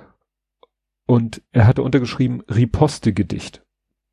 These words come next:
Und dann hab ich, weil ich mit dem Begriff nichts anfangen konnte, gegoogelt, was ist denn ein Riposte-Gedicht und hab's außer bei ihm nirgendwo gefunden, auch keine Erklärung.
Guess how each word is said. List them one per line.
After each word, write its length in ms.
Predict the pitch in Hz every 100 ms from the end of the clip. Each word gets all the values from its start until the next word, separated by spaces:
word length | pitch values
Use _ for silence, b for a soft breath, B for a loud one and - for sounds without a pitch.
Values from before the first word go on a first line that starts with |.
| _
Und 100 | -
dann 180 | 101 98
hab 180 | 101 -
ich, 200 | 101 -
weil 120 | 101
ich 140 | 98
mit 120 | 107 101
dem 100 | 98
Begriff 340 | 95 95 104
nichts 180 | 104 -
anfangen 360 | 107 107 120
konnte, 340 | 117 117 110 110
gegoogelt, 460 | 104 101 110 123
was 160 | 110 -
ist 160 | - -
denn 80 |
ein 160 | - 104
Riposte-Gedicht 840 | 98 101 139 156 - 113 101 104
und 160 | 170 98
hab's 240 | 117 - -
außer 340 | 113 127 -
bei 140 | 110 104
ihm 260 | 110 131
nirgendwo 400 | 113 123 127 113
gefunden, 440 | 107 107 165 185 110
auch 140 | 104
keine 340 | - 113 110 110 B B B B _ -
Erklärung. 720 | - - 127 175 127 - -